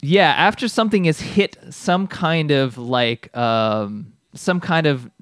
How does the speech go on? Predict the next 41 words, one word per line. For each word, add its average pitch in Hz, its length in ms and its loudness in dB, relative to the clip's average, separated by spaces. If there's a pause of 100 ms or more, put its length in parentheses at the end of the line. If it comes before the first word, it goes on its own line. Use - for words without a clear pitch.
(220)
you 143 160 -4
know, 117 180 -2
chord 151 600 2 (160)
where 156 160 4
it 151 80 0
has 202 240 2
a 196 60 4
certain 170 260 -4
amount 151 240 2
of 139 80 0
fans, 131 640 0 (240)
enough 185 300 0
people 175 360 0
are 135 280 4
investing 131 640 0
in 120 100 -2
it, 113 180 0 (300)
then 185 380 2
we 175 120 4
have 175 280 2
to 190 100 0
write 147 240 4
it. 147 100 2
We're 160 320 2
obligated 196 680 2
to - 140 -6
write 147 180 4
about 127 300 2
it - 60 -2
as 123 160 -2
a 127 60 -4
cultural 127 480 -4
phenomena. 110 760 -4
And 160 100 2
I 170 80 2
think 233 220 0
that's 180 260 0
the 165 80 -2
place 131 380 -4
that, - 160 -10
like, 113 340 -8